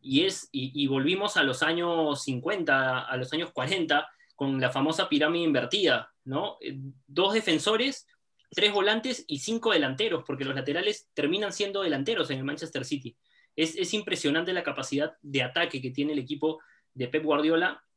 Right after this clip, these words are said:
y, y las, y la transición rápida que hacen al momento de perder la pelota, de, eh, poder presionar siempre muy alto y recuperarla rápido y, y, y que ese, esos dos defensas que quedan al final y que podrías decir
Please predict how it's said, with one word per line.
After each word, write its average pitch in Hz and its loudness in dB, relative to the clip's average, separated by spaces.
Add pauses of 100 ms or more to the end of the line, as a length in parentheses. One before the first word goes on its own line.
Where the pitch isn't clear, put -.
y, 160 -2
y 156 -2
las, 139 -2
y 165 -4
la 147 0
transición 151 -2
rápida 196 0
que 170 -4
hacen 175 -4
al 151 -2
momento 151 -2
de 165 0
perder 151 0
la 165 0
pelota, 151 -2 (400)
de, 170 4
eh, 131 -4
poder 165 4 (220)
presionar 151 2
siempre 175 0
muy 185 0
alto 180 0
y 165 2
recuperarla 139 -2
rápido 185 0
y, 139 0
y, 139 -2
y 135 -4
que 160 0
ese, 160 -2
esos 165 0
dos 190 0
defensas 185 -2
que 135 -6
quedan 170 2
al 160 -2
final 156 0
y 160 -4
que 147 -6
podrías 139 -4
decir 156 -4